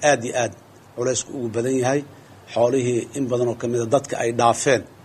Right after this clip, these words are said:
ee, dadkiina haatan ay cidhidhi noloshooda ku jirto, dhimasho, abaaraha la xiriirta, itimada. Labadaas gobol aad iyo aad ayaa, muxuu ahaay,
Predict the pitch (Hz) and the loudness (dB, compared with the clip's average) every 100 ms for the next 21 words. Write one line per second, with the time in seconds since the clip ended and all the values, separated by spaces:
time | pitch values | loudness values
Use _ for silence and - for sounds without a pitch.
0 | - - - - - 123 120 156 - 139 | -20 -20 -20 -20 -6 -4 2 0 2 0
1 | 123 127 120 123 104 117 107 104 - 127 | 2 2 0 -2 -10 -8 -8 -8 -4 -2
2 | 135 135 123 123 127 123 110 107 113 117 | 0 0 -2 -2 -4 -4 -6 -8 -12 -10
3 | 120 110 113 123 104 - - - - 110 | -10 -6 -4 -4 -6 -10 -20 -20 -10 -2
4 | 113 120 117 113 - 107 104 104 - 95 | 2 2 0 -2 -4 -8 -8 -10 -10 -10
5 | 95 - - - - - - 120 131 123 | -10 -14 -20 -20 -20 -20 -2 4 4 4
6 | - 123 120 147 117 127 123 113 117 117 | 2 0 2 2 2 0 -2 -2 -2 -2
7 | 110 104 95 117 - 101 104 | -2 -6 -4 -4 -2 -4 -4